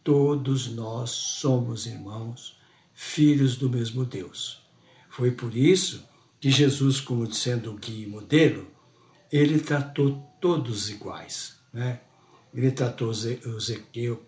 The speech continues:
o Zaqueu, ele tratou os, os cegos, os paralíticos, todos iguais. Não teve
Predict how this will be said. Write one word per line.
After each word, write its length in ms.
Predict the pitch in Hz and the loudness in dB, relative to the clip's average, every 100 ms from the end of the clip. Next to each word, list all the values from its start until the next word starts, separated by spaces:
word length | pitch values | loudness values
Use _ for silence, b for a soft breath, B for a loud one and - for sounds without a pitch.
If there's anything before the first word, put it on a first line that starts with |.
| _ _ | _ _
o 40 | 110 | -8
Zaqueu, 760 | 113 104 - 92 110 120 - - b b b - | -8 -8 -12 -12 -8 -8 -8 -18 b b b -4
ele 180 | 143 | -2
tratou 680 | 139 127 - - 123 107 - b b - | 0 -2 -4 -2 0 -2 -8 b b -12
os, 280 | 123 - - | -6 -6 -6
os 220 | 123 - | -4 -2
cegos, 400 | 123 127 110 101 | -2 -2 -4 -12
os 60 | |
paralíticos, 840 | - 113 107 - 131 - - - - _ _ _ | -10 -12 -8 0 0 -2 -12 -16 -16 _ _ _
todos 640 | 175 185 131 - 98 - | 2 4 2 -6 -10 -8
iguais. 680 | 110 - 107 - - - - b b - | -10 -10 -10 -10 -10 -12 -12 b b -2
Não 180 | 127 | -2
teve 460 | 120 135 135 131 | 0 2 2 0